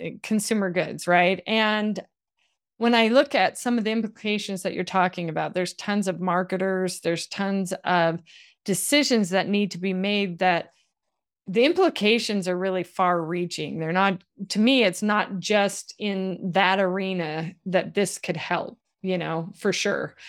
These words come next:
There's decisions I, I, I have to remodel every single time to go, "Hmm, yeah."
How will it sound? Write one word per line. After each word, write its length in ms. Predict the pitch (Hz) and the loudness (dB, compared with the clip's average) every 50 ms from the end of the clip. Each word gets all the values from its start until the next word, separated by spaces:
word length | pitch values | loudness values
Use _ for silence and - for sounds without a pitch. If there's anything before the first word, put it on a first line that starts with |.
| - - - - _ | -20 -20 -20 0 _
There's 220 | 240 269 262 202 | 6 6 6 6
decisions 640 | - 254 247 - - 254 240 214 220 220 202 185 170 | 2 0 0 2 2 2 2 2 2 0 0 0 -2
I, 420 | - - - 190 185 185 196 190 - | -2 0 2 2 4 4 2 2 0
I, 320 | - 196 196 196 190 180 - - | 2 2 2 2 2 0 -2 -2
I 140 | 180 190 190 | -2 0 0
have 220 | 180 196 190 - | 0 -2 -2 -4
to 100 | - 190 | -6 -6
remodel 680 | 175 202 233 247 233 226 220 214 208 202 185 180 180 - - | -2 0 0 2 2 2 2 2 2 0 0 -2 -4 -4 -4
every 340 | - 214 220 208 226 226 220 | -2 -2 -2 -2 -4 -6 -6
single 340 | - - 220 214 202 202 185 | -6 -6 -6 -6 -6 -6 -6
time 440 | - 190 202 202 190 190 185 185 | -4 -4 -2 -2 -2 -2 -2 -4
to 60 | 175 175 | -2 0
go, 280 | 190 185 175 180 170 175 175 | 0 2 2 0 -2 -6 -6
"Hmm, 680 | 247 247 247 240 226 226 220 214 208 208 202 202 196 185 185 202 | -4 -2 -2 0 0 0 0 0 -2 -2 -2 -2 -4 -6 -6 -6
yeah." 680 | 202 226 247 247 247 240 240 240 233 233 226 226 220 | -2 0 2 2 4 4 4 4 4 4 2 2 0